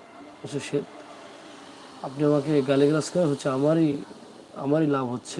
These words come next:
আপনারই ক্ষতি হচ্ছে। আপনি স-, আপনার সময় নষ্ট করে আমার লাইভটি দেখছেন এবং গালিগালাজ করছেন, সেটা হচ্ছে আপনার আসলে ব্যর্থতা। আমি এমনি আর পাঁচ ছয় মিনিট পরে লাইভ থেকে বের হয়ে যাব, কোনো সমস্যা নেই।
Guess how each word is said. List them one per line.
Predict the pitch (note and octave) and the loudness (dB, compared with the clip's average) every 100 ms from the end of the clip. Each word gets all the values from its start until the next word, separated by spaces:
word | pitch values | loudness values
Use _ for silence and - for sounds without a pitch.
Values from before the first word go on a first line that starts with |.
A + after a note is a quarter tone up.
| E3 | -8
আপনারই | B2 D3+ C#3+ | -6 0 0
ক্ষতি | B2+ A#2 C3+ | 0 -6 -6
হচ্ছে। | A#2 - - _ - D#3+ - - - - - - - - - - - - - | -6 -8 -20 _ -14 -12 -14 -20 -20 -20 -20 -20 -20 -20 -20 -20 -20 -16 -12
আপনি | A#2 C#3+ | -8 -8
স-, | B2 B2 | -6 -8
আপনার | - C3 | -6 -6
সময় | - C3+ D3+ | -2 0 2
নষ্ট | D3 C#3 C#3+ | 2 2 0
করে | C#3 | 2
আমার | C3+ B2+ | 2 -2
লাইভটি | B2 C3 | -4 -2
দেখছেন | C3+ C3 - - C#3+ C#3 | 0 0 -2 -2 0 0
এবং | C3+ B2+ | 0 -2
গালিগালাজ | B2+ C3 C3+ C3 | 0 0 0 -4
করছেন, | - C3 D3+ | -8 -8 -10
সেটা | - C#3+ | -10 -10
হচ্ছে | C3+ - | -10 -10
আপনার | C#3 - C#3 B2 - - - - - - - | -12 -8 -10 -10 -18 -20 -20 -20 -20 -20 -14
আসলে | B2 C3 C3 C3+ - - - C#3+ | -4 -2 -2 -4 -10 -14 -8 0
ব্যর্থতা। | C#3 - C3+ | 2 2 -2
আমি | C3 C3+ | 0 2
এমনি | C3+ D3 | 2 2
আর | C#3 B2 | 2 -2
পাঁচ | C#3 B2+ | -6 -6
ছয় | - C#3 | -4 -2
মিনিট | C#3 - | -2 -4
পরে | - C3+ D3 C#3 | -4 0 0 0
লাইভ | A#2+ | -2
থেকে | - B2+ | -4 -2
বের | B2 B2 | -2 -2
হয়ে | C3 | -2
যাব, | B2+ B2+ C3+ F#3+ - - - - - - - - - | -2 -2 -4 -8 -16 -20 -20 -20 -20 -20 -20 -18 -6
কোনো | C3+ | -4
সমস্যা | C3 - C#3 - C#3 | -4 -2 -4 -2 -2
নেই। | C#3 | 0